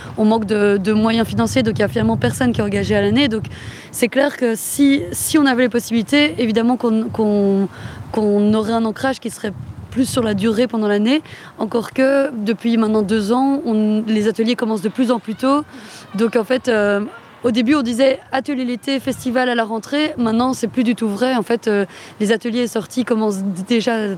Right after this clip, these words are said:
tout début de l'année. Et donc, euh, et donc, nous, on est évidemment hyper, euh, friands de, de, de collaboration avec tout le, tout le tissu associatif et culturel du quartier,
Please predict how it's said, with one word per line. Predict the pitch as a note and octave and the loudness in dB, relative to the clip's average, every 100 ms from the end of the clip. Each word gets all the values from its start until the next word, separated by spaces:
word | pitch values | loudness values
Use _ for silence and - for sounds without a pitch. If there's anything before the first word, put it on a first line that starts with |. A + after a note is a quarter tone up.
| - | -2
tout | C#4+ | 0
début | A#3 A3 | 2 2
de | A3 | 2
l'année. | G#3+ A3+ C#4 D4 - - - - - | 2 2 2 -2 -12 -20 -20 -16 -2
Et | A#3 | 0
donc, | G#3 A#3 | 2 2
euh, | A3+ G#3 G#3+ | 2 2 0
et | A#3 | 2
donc, | A#3 C4 | 2 2
nous, | G#3 D4+ | 4 4
on | C#4 | 4
est | A#3 G#3+ G#3 B3 | 4 4 2 0
évidemment | G#3 A#3 A#3+ B3+ | -2 -2 -2 -4
hyper, | B3+ G3+ A#3+ G3+ | -4 -2 -2 -2
euh, | G#3+ G3+ G3 | -2 0 0
friands | F#3 - A3+ B3 | -4 -2 0 0
de, | A#3+ G#3 G3 | 0 -2 -2
de, | F#3 G3+ G3 | 0 0 2
de | F#3 | 0
collaboration | - G#3+ G3+ G3+ G3 C4 A3+ | 0 -2 0 -2 -2 -2 -2
avec | G3+ - | -2 -2
tout | C#4 | -2
le, | A#3 A3+ G3+ F#3+ - - - | 0 2 0 -2 -8 -20 -2
tout | - C#4 - | 0 0 -2
le | A#3 | -6
tissu | - - C4+ | -6 -4 0
associatif | B3+ A3 A3+ - B3 A#3+ | 0 0 -2 -2 -4 -4
et | |
culturel | G3+ G3 A3 A3+ G#3 | -4 -2 0 0 -2
du | G3+ | -2
quartier, | G#3+ - C4 | -4 -2 -2